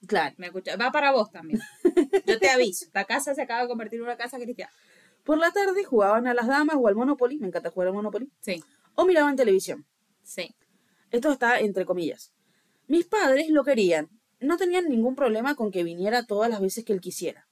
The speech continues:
Speaker 1: le
Speaker 2: Ah,
Speaker 1: dijo
Speaker 2: mira.
Speaker 1: un hermano de Natalie a Linda Wolf,
Speaker 2: Ujú.
Speaker 1: que es una periodista neoyorquina que había escrito un libro sobre Caputo.
Speaker 2: Sí, otro.
Speaker 1: Otro.
Speaker 2: In English.
Speaker 1: Claro. Una noche fueron a una fiesta en el departamento de Alberto.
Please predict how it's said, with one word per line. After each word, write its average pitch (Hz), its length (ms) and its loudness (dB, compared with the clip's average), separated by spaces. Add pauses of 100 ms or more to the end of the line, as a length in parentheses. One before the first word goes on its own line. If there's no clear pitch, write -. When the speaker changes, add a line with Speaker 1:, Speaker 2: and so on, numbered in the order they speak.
(140)
Speaker 1:
le 208 180 2
Speaker 2:
Ah, - 20 4
Speaker 1:
dijo 196 300 -2
Speaker 2:
mira. 214 100 0
Speaker 1:
un 262 60 2
hermano 294 400 0
de 302 100 -2
Natalie 294 440 -4 (200)
a 180 100 0
Linda 190 280 0
Wolf, 160 340 0 (340)
Speaker 2:
Ujú. 196 360 -6
Speaker 1:
que 226 100 -2
es 220 40 0
una 262 140 2
periodista 262 460 0
neoyorquina 302 600 -2
que 208 120 -2
había 185 180 4
escrito 226 380 -2
un 214 140 0
libro 214 340 0 (100)
sobre 170 300 -4
Caputo. 151 380 -12
Speaker 2:
Sí, 160 280 -6 (280)
otro. 190 460 -2 (460)
Speaker 1:
Otro. 208 260 2 (260)
Speaker 2:
In 208 120 -2
English. 190 520 -4
Speaker 1:
Claro. 175 360 -2
Una 392 200 2
noche 381 420 -2
fueron 302 300 2
a 294 40 2
una 294 160 0
fiesta 320 400 -4
en 277 100 0
el 226 120 -2
departamento 214 560 -2
de 233 60 2
Alberto. 196 500 0